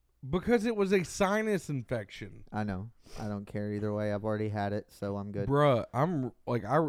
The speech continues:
Speaker 1: did you really? When did you get corona?
Speaker 2: Uh, for about three, for about four days, I had it. Couldn't smell, couldn't taste, had that really dry cough.
Speaker 1: When?
Speaker 2: Um, probably, let's see, it was November.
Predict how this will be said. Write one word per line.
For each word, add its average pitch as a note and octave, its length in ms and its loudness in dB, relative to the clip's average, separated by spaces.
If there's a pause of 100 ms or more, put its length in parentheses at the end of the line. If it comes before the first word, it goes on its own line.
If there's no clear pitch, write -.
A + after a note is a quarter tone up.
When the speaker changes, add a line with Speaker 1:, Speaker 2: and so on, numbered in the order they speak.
(140)
Speaker 1:
did D#3 180 -2
you C#4+ 100 0
really? F#3+ 400 0
When E3 200 -4
did G#3 80 -6
you A3 60 -8
get C4+ 140 -4
corona? F#3+ 480 -2 (420)
Speaker 2:
Uh, C3 440 2
for D3 140 -4
about C3+ 260 -4 (320)
three, D#3 840 -4
for - 100 -8
about C#3 220 -4
four D#3+ 220 -2
days, D3+ 400 0 (300)
I B2 120 -4
had A#2+ 160 -2
it. C3 100 -6 (840)
Couldn't C#3 240 0
smell, C3 280 -4
couldn't C#3 280 -2
taste, B2+ 340 -2
had B2 140 2
that G#2 120 -2
really B2 240 -2
dry A#2 240 0
cough. A#2+ 400 0
Speaker 1:
When? C3+ 580 -4 (540)
Speaker 2:
Um, F#3+ 840 0 (240)
probably, C3+ 1040 -2 (200)
let's - 140 -16
see, A2+ 160 -6
it A2+ 40 -4
was A2 180 -6
November. B2 600 -4